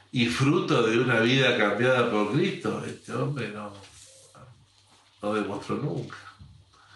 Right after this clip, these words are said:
Este, era un buen tipo, pero como ser un buen tipo con Dios, no. Hay muchos que dicen, "Total, Dios es argentino". Eh, no, no, no, no, no, Dios no es argentino, eh.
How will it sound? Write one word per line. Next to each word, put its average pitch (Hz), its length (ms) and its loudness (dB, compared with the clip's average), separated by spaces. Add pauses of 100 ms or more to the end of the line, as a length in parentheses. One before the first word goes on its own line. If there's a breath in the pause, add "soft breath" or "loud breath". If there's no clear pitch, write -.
(840 loud breath)
Este, 104 1400 0 (280)
era 220 240 4
un 196 80 2
buen 202 200 2
tipo, 160 460 0 (1000)
pero 104 260 0
como 101 240 -6
ser 135 180 2
un 127 100 2
buen 113 180 0
tipo 165 360 0
con 101 180 -4
Dios, 147 340 0
no. - 380 -6 (920 loud breath)
Hay 120 140 4
muchos 185 260 4
que 139 200 4
dicen, 147 280 2
"Total, 190 300 2
Dios 208 160 4
es 190 100 6
argentino". 151 1000 2 (100)
Eh, - 400 -12 (160)
no, 151 540 -2
no, 180 240 2 (100)
no, 147 320 0
no, 110 340 -4 (140)
no, 101 200 -4
Dios 139 240 2
no 127 120 2
es 131 100 4
argentino, 120 600 -2
eh. - 220 -10